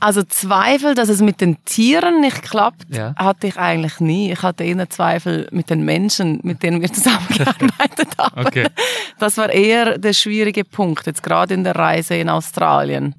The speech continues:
Speaker 2: Ihr habt eure Kinder mehrfach angesprochen, ähm,
Speaker 1: Mhm.
Speaker 2: eure beiden Töchter. Wie alt waren die zu dem Zeitpunkt?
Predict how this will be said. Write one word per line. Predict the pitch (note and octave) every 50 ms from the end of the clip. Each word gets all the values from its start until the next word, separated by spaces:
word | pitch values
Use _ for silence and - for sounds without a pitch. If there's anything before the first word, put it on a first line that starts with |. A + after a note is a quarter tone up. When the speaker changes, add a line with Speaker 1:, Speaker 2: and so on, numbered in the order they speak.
| _ - - -
Speaker 2:
Ihr | -
habt | A#2+ A#2 - A#2
eure | G#2 A2 A2
Kinder | - - B2 B2 C3+
mehrfach | C#3+ D3 D3 - D#3+ C#3
angesprochen, | - C3+ D3 D3 - _ - D3 D#3+ D#3+ D3+ -
ähm, | - A#2 A2+ A2+
Speaker 1:
Mhm. | A2+ A2 - - - -
Speaker 2:
eure | - A2+ G#2+ A2
beiden | G#2+ G#2 G2 A2+
Töchter. | - - A#2+ A#2 - - D#3 D3+ C#3+ B2+
Wie | A#2+ - -
alt | - F#2+ G#2 A2+ -
waren | C3 B2+ C#3+
die | D3+ D#3
zu | D#3 - E3
dem | D#3+ D#3 D#3
Zeitpunkt? | - - D3+ D3+ _ - F#3 G#3 G#3